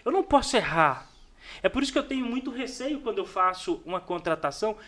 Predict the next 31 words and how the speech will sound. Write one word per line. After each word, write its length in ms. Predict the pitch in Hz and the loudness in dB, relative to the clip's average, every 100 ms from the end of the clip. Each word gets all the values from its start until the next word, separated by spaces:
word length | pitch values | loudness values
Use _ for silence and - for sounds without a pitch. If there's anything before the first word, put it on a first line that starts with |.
| - | -6
e 60 | 196 | -2
eu 80 | 220 | -2
estudo 420 | - - 247 214 | -2 -6 -6 -6
muito 280 | 214 226 226 | -8 -8 -10
o 20 | |
candidato. 580 | 196 170 147 139 127 - - _ - | -12 -10 -6 -6 -8 -14 -20 _ -18
Porque 240 | - 160 240 | -16 -8 -4
é 220 | 262 233 | 0 0
o 40 | |
meu 120 | 339 339 | 0 -2
nome 180 | 392 339 | -4 -4
que 60 | |
tá 80 | 277 | -6
aí 60 | 220 | -6
no 160 | 208 | -6
jogo 320 | 147 170 160 | -2 0 0
ali. 320 | 151 143 131 - _ _ _ - - | -2 -4 -10 -16 _ _ _ -20 -12
Então 200 | 170 196 | -4 0
eu 40 | 269 | 2
vou 100 | 320 | 4
entender 760 | 339 320 254 175 226 247 - | 4 4 2 2 2 4 2
como 280 | 262 330 294 | 4 4 4
que 80 | 240 | 0
aquela 280 | 214 208 196 | 0 2 2
pessoa 480 | 185 - 190 180 147 | -2 -2 0 2 2
realmente 760 | 170 170 170 175 165 165 147 - - | 0 0 -2 -4 -2 -4 -4 -8 -20
se 200 | - - | -12 -10
comporta, 760 | 175 185 - 180 202 - 196 180 - - - _ - - - | -6 -6 4 6 6 4 -8 -10 -14 -20 -20 _ -20 -10 6
como 340 | 302 339 269 | 6 8 4
realmente 960 | - 226 196 202 202 - 196 160 - - | 4 4 4 0 -2 0 2 2 0 -2
ela 440 | 160 196 190 175 | 6 8 10 8